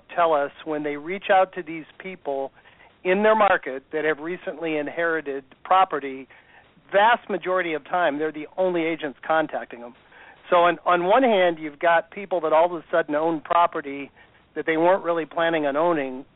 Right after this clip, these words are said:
They usually want nothing more than to sell it as quickly as possible.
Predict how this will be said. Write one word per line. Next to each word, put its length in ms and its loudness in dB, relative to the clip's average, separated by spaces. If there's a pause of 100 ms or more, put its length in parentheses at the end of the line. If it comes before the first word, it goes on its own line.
They 80 -8
usually 400 -2
want 360 2
nothing 360 0
more 320 0
than 240 -6
to 240 -4 (260)
sell 200 4
it 80 -4
as 100 -6
quickly 320 -6
as 180 -10
possible. 640 -2